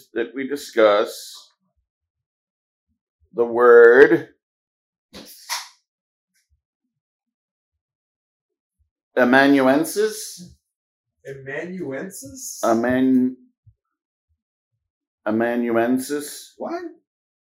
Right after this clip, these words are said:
Speaker 1: Amanuensis, yeah.
Speaker 2: Is this an English word?
Speaker 1: Yep. And I double checked the,
Speaker 2: Yeah, I
Speaker 1: I looked at the phonetic,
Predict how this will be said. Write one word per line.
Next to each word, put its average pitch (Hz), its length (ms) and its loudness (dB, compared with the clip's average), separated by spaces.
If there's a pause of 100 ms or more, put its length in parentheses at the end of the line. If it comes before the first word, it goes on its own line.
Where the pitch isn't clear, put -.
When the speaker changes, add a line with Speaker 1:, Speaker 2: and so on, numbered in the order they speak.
(580)
Speaker 1:
Amanuensis, 107 1400 -2
yeah. 113 200 2 (240)
Speaker 2:
Is - 80 -20
this 131 140 -14
an 139 120 -10
English 139 340 -10
word? 214 220 -14 (420)
Speaker 1:
Yep. - 220 -6 (220)
And 107 120 -8
I 107 100 -2
double 120 320 -4
checked 120 280 -10
the, 110 240 0
Speaker 2:
Yeah, - 60 -14 (520)
I 107 40 0
Speaker 1:
I - 20 4
looked 120 220 0
at 113 100 -10
the 110 120 -6
phonetic, 120 540 -6